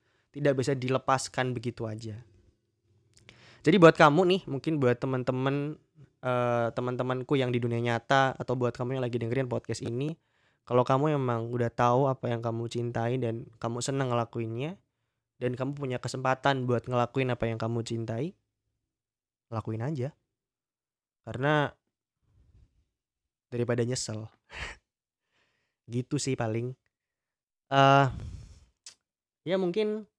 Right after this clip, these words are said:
kurang lebih kayak gitu aja buat episode hari ini. Kamu juga udah bisa dengerin People's Everything di Pogo F M,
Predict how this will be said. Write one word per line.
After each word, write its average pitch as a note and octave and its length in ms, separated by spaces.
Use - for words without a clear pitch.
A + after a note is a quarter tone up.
kurang D3+ 240
lebih E3+ 160
kayak C3 240
gitu C3+ 80
aja A#2+ 320
buat A#2+ 240
episode B2 480
hari B2 240
ini. A#2 240
Kamu C3+ 160
juga C#3 320
udah C3 80
bisa B2+ 160
dengerin B2+ 480
People's B2 320
Everything B2 480
di A#2 80
Pogo A#2 320
F A#2 160
M, D3 480